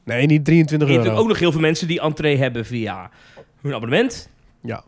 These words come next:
Speaker 2: Hebben mensen die entree hebben via een vriendenticket bij een abonnement. Dat zijn er niet veel, maar die zijn er ook. En dan heb je natuurlijk nog een,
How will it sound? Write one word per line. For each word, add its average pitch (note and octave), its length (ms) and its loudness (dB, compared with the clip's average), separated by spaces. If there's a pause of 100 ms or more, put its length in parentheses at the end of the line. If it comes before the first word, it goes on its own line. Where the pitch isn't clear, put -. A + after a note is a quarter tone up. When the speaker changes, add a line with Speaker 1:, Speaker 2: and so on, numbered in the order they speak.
(120)
Speaker 2:
Hebben A#2+ 180 -10
mensen B2 200 -6
die C#3+ 100 -8
entree C3 300 -2
hebben A#2 200 -4
via A#2+ 200 -4
een A2+ 80 -6
vriendenticket F#3 720 2
bij F#3+ 140 2
een F#3 80 0
abonnement. G3 460 2
Dat A#2+ 140 -4
zijn A2 140 -2
er G#2+ 60 -2
niet A2+ 160 -6
veel, E3+ 180 2
maar F3+ 100 -4
die G#2+ 80 -10
zijn G2+ 160 -10
er A2+ 80 -4
ook. A3+ 180 2 (260)
En - 180 -6
dan - 20 0
heb C3 120 0
je A#2 140 -4
natuurlijk C#3 220 2
nog - 80 -20 (360)
een, A2 120 -14